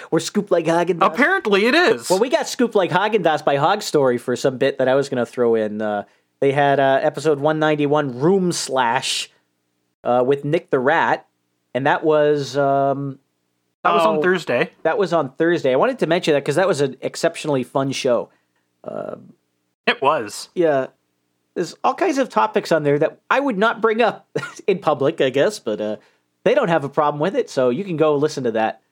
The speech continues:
Speaker 1: Um,
Speaker 2: Well, when you're, when you're a couple of people in a smoker and you're talking with a sewer rat, I mean, what sort of topics are off the table?
Speaker 1: Yeah. What's off the table? They had another
Speaker 2: Nothing's off the table in the smoker.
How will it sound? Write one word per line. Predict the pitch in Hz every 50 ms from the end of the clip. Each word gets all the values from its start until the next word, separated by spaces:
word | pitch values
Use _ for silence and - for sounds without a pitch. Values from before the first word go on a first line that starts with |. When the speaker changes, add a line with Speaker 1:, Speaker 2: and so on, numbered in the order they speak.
| _ _ _ _ _ _ _ _ _ _ -
Speaker 1:
Um, | 92 90 90 95 95 98 - -
Speaker 2:
Well, | 208 220 226 226 190
when | 220 240 247
you're, | 254 254 226 - 214 196 208
when | 208 196 226 254 269
you're | 277 262 254 240
a | 240
couple | - 269 294 285 - 254 240
of | 233 233
people | 247 247 247 - 240 233 233 208 214 -
in | 208 226 214 170
a |
smoker | 151 - - - 196 208 214 214 214 - 180 170 160 156 160 - - -
and | 170 175 180 175 160
you're | 151 139
talking | - - - 190 196 208 202 - 202 180 160
with | 156 160 156 -
a | 120
sewer | - - - 175 190 202 175 139 123 120
rat, | 120 120 117 104 110 120 131 - -
I | 160 147 147
mean, | 156 156 156 156 151 147 147 139 - - - - - - - _ _ -
what | - 180 214 208
sort | - 226 220 214
of | 208
topics | - 226 214 214 214 226 214 - - - - _ _ -
are | 151 175 190 165
off | 196 196 214 208 - -
the | 202
table? | - 214 208 254 254 - 135 117 - - _ _ _ _ _ _ _ -
Speaker 1:
Yeah. | - 120 123 139 143 143 _ _ _ _ _ _ _ _ _ _
What's | - 127 190 208 - - _ -
off | 107 131 165 185 - -
the | -
table? | - - 131 113 104 - - 58 - _ _ _ _ _ _ _ _ _ _ _ _ _ _ -
They | - 196
had | 208 254 285 294
another | 277 233 180 190 226 175 185
Speaker 2:
Nothing's | 202 233 240 - 208 196 175
off | 196 185 185 180 -
the | 175
table | - - 185 185 165 170 170 175
in | 170 160
the | 135 -
smoker. | - - 160 160 160 - - 117 120 -